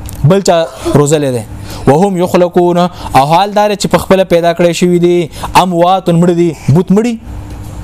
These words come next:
بوت مړي. وایي دې نه مراد بوتان دي که نه؟ نو "اموات"، بوت مړي.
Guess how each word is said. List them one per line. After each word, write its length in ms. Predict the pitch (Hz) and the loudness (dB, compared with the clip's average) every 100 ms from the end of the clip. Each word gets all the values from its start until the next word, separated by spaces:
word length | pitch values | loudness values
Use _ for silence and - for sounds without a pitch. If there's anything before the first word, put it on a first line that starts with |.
| - - - - - - - - | -14 -14 -14 -12 -12 -12 -8 0
بوت 200 | 175 190 | 2 2
مړي. 280 | 214 254 226 - - - - - - - - - | 0 0 -4 -10 -14 -14 -14 -14 -14 -14 -10 0
وایي 120 | 135 | 2
دې 40 | 175 | 4
نه 100 | 185 | 4
مراد 160 | 185 | 2
بوتان 340 | 170 143 180 170 | 0 2 2 2
دي 100 | 139 | 0
که 120 | 139 | 0
نه؟ 180 | 196 202 - - 104 | 0 -4 -12 -10 0
نو 60 | 147 | 2
"اموات"، 420 | 165 185 208 202 | 2 2 2 0
بوت 320 | 160 196 180 | 0 0 2
مړي. 280 | 208 262 | 2 0